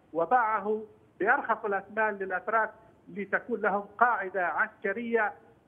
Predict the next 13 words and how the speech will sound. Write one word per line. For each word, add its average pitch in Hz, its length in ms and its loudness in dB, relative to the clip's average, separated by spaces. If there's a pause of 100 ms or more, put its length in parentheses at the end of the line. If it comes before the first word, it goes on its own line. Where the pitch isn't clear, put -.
في 240 220 -2
قلب 254 380 2
المتوسط 220 840 -2
يستطيعون 208 680 -2
من 185 80 -12
خلالها 190 680 2 (880)
بسط 247 300 0
النفوذ 190 500 -2
التركي 220 640 -2 (260)
وبسط 175 540 0
المصلحة 202 540 0
التركية 196 440 -2
على 180 380 2